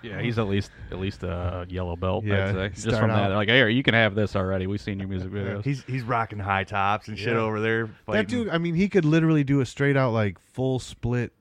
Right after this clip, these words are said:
Speaker 2: jump in the air thing type. You know what I mean? Like, when you see him do it on s-, it was
Speaker 3: And
Speaker 2: like,
Speaker 3: go, "Wow!"
Speaker 2: Yeah.
Speaker 3: <laughs>
Speaker 2: It's like,
Speaker 3: Same
Speaker 2: "That's
Speaker 3: time.
Speaker 2: not supposed to be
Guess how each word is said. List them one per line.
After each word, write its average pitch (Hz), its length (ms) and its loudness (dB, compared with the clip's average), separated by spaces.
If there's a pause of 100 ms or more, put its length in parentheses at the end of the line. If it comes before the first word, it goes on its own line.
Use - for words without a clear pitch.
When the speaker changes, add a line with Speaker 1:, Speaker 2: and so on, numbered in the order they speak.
(140)
Speaker 2:
jump 113 340 -4
in 101 120 -4
the 92 80 -6
air 104 280 -2
thing 90 320 -8
type. 98 340 -6
You 127 80 0
know 139 60 2
what 135 60 2
I 131 40 0
mean? 139 280 -2
Like, 120 200 -2
when 143 160 0
you 156 100 0
see 196 180 -2
him 165 120 0
do 175 120 4
it 170 60 2
on 147 140 -2
s-, - 120 -14 (400)
it 180 100 -4
was 185 120 6
Speaker 3:
And 185 60 6
Speaker 2:
like, 170 80 8
Speaker 3:
go, 139 80 8 (120)
"Wow!" - 500 0
Speaker 2:
Yeah. 135 400 6
Speaker 3:
<laughs> - 60 -8 (720)
Speaker 2:
It's 127 100 -4
like, 156 120 4
Speaker 3:
Same 175 220 8
Speaker 2:
"That's - 180 -6
Speaker 3:
time. 131 180 -2
Speaker 2:
not 175 360 6
supposed - 420 -2
to 123 80 -8
be 107 340 -2